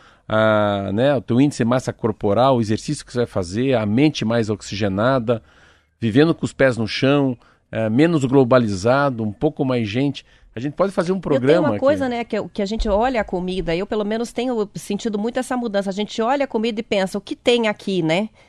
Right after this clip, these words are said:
Speaker 1: É.
Speaker 2: É, que é uma, de tanto falar sobre nutrição, de tanto falar sobre orgânicos,
Speaker 1: <laughs>
Speaker 2: a gente vai criando um automático de observação, tanto
Speaker 1: É.
Speaker 2: que assim, não que eu corte totalmente os embutidos, por exemplo, em casa, os meninos às vezes comem lá um cachorro quente,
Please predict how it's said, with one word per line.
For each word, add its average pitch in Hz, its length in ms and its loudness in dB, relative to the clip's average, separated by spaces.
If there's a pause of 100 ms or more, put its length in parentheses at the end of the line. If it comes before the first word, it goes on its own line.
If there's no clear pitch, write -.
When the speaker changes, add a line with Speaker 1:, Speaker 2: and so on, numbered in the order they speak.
(140)
Speaker 1:
É. 156 260 2
Speaker 2:
É, 160 60 -2
que - 160 -12
é 185 60 0
uma, 180 320 0 (100)
de 180 120 -6
tanto 285 240 2
falar 190 480 4
sobre 180 260 -2
nutrição, 185 600 0
de 165 80 -6
tanto 190 240 -4
falar 190 360 4
sobre 175 280 -4
orgânicos, 170 760 0
Speaker 1:
<laughs> - 340 -8
Speaker 2:
a 208 60 2
gente 220 180 0
vai 240 140 2
criando 240 320 0
um 254 60 0
automático 254 560 0
de - 80 -4
observação, 180 580 -2
tanto 196 240 -2
Speaker 1:
É. 131 40 -4
Speaker 2:
que - 60 -2
assim, 254 240 -2
não 208 200 4
que 294 180 -2
eu 262 120 4
corte 240 440 2
totalmente 233 680 0
os 185 120 -4
embutidos, 196 500 -4
por 170 180 -4
exemplo, 165 320 -4
em 165 60 -6
casa, 247 300 2
os 359 80 -8
meninos 403 340 -2
às 349 80 -4
vezes 277 180 0
comem 233 280 -2
lá 208 100 2
um 214 60 -2
cachorro 190 420 -4
quente, 165 320 -2